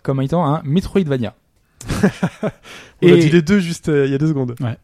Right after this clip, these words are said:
Speaker 1: Et pour vous exposer un peu le concept du jeu, hein, que vous avez déjà un petit peu, euh, décortiqué et un peu évoqué en, en parlant visuellement ce que ça vous, euh, inspirait, on débute le jeu dans un vaisseau,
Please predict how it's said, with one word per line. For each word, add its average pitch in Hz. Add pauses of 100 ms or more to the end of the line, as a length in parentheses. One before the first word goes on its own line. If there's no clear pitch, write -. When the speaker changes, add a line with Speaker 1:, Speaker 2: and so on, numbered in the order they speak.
(100)
Speaker 1:
Et 185
pour 160
vous 151
exposer 165
un 147
peu 120
le 117
concept -
du 151
jeu, 233
hein, 180
que 135
vous 113
avez 107
déjà 113
un 117
petit -
peu, 143
euh, 117
décortiqué 120
et 104
un 110
peu 135
évoqué 131
en, 117
en 117
parlant 120
visuellement 127
ce 131
que -
ça 113
vous, 110 (540)
euh, 107 (100)
inspirait, 143 (680)
on 165
débute 202
le 208
jeu 190
dans 160
un 120
vaisseau, 117